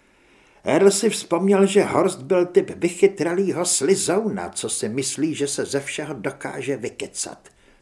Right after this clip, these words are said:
Z nosu mu uboze tekla krev, ale i tak se snažil stát rovně a dívat se Earlovi přímo do očí.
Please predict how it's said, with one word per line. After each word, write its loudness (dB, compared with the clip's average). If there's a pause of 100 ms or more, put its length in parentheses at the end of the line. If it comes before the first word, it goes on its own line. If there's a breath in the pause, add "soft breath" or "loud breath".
(720 soft breath)
Z -16
nosu -6
mu -6
uboze -6
tekla -10
krev, -8 (500 loud breath)
ale 2
i 0
tak -2
se 2
snažil -2
stát -4
rovně -4
a -8
dívat -6
se -6
Earlovi -4
přímo -6
do -4
očí. -10